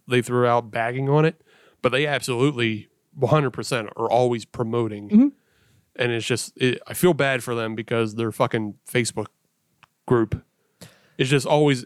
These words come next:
Speaker 1: inundated with people running in with the fucking Bourbon County Stout that they bought
Speaker 2: Mm-hmm.
Speaker 1: and not the fucking local that should have been.
Speaker 2: That's why everybody should just quit Facebook.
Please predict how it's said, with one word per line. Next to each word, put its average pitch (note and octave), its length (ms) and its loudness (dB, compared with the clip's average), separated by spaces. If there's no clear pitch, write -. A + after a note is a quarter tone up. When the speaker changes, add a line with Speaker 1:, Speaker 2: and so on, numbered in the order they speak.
Speaker 1:
inundated A#2 600 2
with G#2+ 160 -8
people A#2 400 -2
running C3 400 2
in A#2 200 -2
with A2 260 -6
the A2 200 -2
fucking A2 540 -4
Bourbon A#2 280 0
County A2+ 260 -4
Stout A#2 280 -4
that A2 80 -12
they G#2+ 100 -10
bought G#2 300 -8
Speaker 2:
Mm-hmm. D#3 280 6
Speaker 1:
and A2+ 240 -4
not A#2+ 260 -2
the A#2 60 -4
fucking A2 400 -10
local G#2+ 340 -8
that G#2 100 -16
should C3 200 0
have G2+ 120 -10
been. - 260 -20
Speaker 2:
That's A2+ 440 0
why G#2 240 4
everybody A2+ 500 2
should G#2+ 200 -6
just A#2+ 200 2
quit C#3 200 2
Facebook. - 560 0